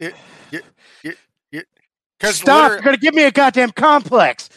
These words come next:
Speaker 1: liter-
Speaker 2: Okay.
Speaker 1: <laughs> Literally.
Speaker 2: Like, I'm looking over like, "What the fuck is wrong with him?"
Speaker 1: <laughs> Literally,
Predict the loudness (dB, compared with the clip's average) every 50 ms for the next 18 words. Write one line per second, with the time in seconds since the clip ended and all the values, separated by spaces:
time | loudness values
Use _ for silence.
0 | _ -12 -6 -4 -4 -2 0 2 2 2 2 0 -2 -4 -8 -14 _ -12 -10 -8
1 | -6 -8 -8 -6 -4 -6 -6 -4 -4 -6 -8 -8 -10 -18 -20 -20 -20 -20 -18 -10
2 | -6 -4 -2 0 2 2 4 4 4 4 2 2 2 2 2 2 2 2 2 2
3 | 2 0 0 -2 -2 -2 -2 -4 -8 -6 -6 -8 -8 -8 -10 -10 -6 -4 -4 -2
4 | -2 -4 -4 -6 -4 -4 -2 -2 -2 -2 -4 -6 -8 -10 -10 -10 -12 -14 -12 -12
5 | -12 -12 -12 -14 -16 -16 -16 -20 -20 -20 -20 _ _ -18 -16 -16 -16 _ _ _
6 | -16 -16 -14 -12 -6 -4 -4 -4 -2 -4 -4 -4 -4 -6 -8 -10